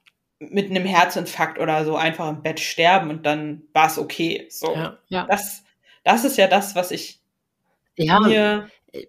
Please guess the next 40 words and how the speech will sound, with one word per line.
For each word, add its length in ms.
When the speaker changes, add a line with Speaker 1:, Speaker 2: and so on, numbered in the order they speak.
Speaker 1:
wünsche. 580
Für, 200
für 160
sie, 400
aber 260
auch 140
für 140
mich. 420
Speaker 2:
Ja, 100
aber 120
ich 100
glaub, 260
das 160
ist 240
halt 240
am 140
Ende 500
auch, 440
also 220
ich 180
würd 140
jetzt 100
sagen, 200
ich 100
mach 120
das 200
genauso 560
und 200
ich 120
mach 120
das 140
halt 180
aber 200
auch 100
deswegen 540
so, 360
weil 120
ich 80
sage, 600
wenn 640